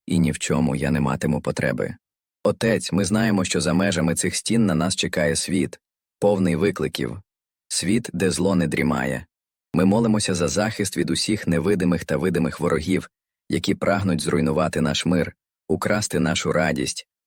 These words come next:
або посіяти страх у нашому серці. Це можуть бути люди, які бажають нам зла, або обставини, які здаються непереборними, або навіть внутрішні вороги, сумніви, тривога,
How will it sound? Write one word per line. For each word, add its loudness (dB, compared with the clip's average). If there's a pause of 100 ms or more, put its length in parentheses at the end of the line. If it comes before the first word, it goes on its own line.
або 0
посіяти -2
страх -2
у -2
нашому 0
серці. -2 (460)
Це 0
можуть 2
бути -2
люди, 0
які -2
бажають 0
нам 0
зла, -2 (460)
або 2
обставини, -2
які -2
здаються 0
непереборними, 0 (440)
або 2
навіть 0
внутрішні 0
вороги, 0 (340)
сумніви, 0 (260)
тривога, 0